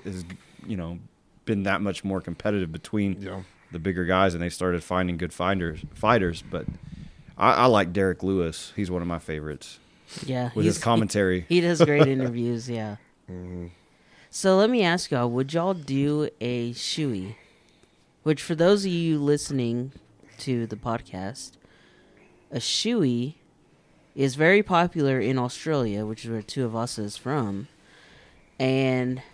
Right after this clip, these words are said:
Speaker 3: basically, drinking beer from a shoe is supposed to bring good fortune or good luck.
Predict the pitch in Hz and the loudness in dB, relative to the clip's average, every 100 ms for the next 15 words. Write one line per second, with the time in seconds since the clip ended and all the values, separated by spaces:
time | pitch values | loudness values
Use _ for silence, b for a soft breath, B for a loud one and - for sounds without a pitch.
0 | B B _ _ _ - 180 180 190 - | B B _ _ _ 2 2 2 -4 0
1 | 160 147 135 127 147 180 190 190 175 139 | 2 2 0 -2 2 2 0 0 0 4
2 | 147 156 156 - 147 135 123 - - 175 | 4 6 2 2 0 2 0 -2 0 2
3 | 175 127 117 120 127 b b b b - | 4 4 2 0 -4 b b b b -4
4 | 139 - 147 139 - 143 123 135 139 143 | -2 0 0 0 0 -2 0 0 2 4
5 | 143 135 123 139 131 - 139 127 - 127 | 2 0 2 2 2 0 -2 -2 -2 -4
6 | 123 110 123 120 113 113 92 - - | -2 -4 -4 -6 -4 -4 -4 -8 -18